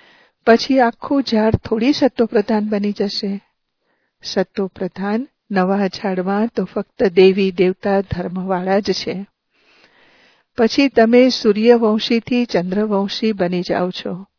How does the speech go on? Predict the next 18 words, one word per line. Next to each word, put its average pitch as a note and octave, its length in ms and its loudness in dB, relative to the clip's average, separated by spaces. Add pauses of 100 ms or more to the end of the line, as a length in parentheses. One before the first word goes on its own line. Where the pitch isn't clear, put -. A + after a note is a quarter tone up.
(880)
પુનર્જન્મ G3 720 -2
તો G3+ 200 -2
લો F#3 220 0
છો C4+ 200 -4
ને. G3 220 -6 (1000)
પછી G#3 420 0
વૈશ્ય, F#3+ 600 2
શૂદ્રવંશી. G3 1080 -4 (680)
આ F#3+ 200 -4
બધી G3 720 -2 (120)
વાતો F#3+ 400 0
છે - 480 -4
નવી. F3+ 500 -6 (2250)
આપણને A#3+ 460 4
ભણાવવાવાળા A#3 920 4
જ્ઞાનના G3+ 520 2
સાગર G3 480 -4
છે. G#3 380 -10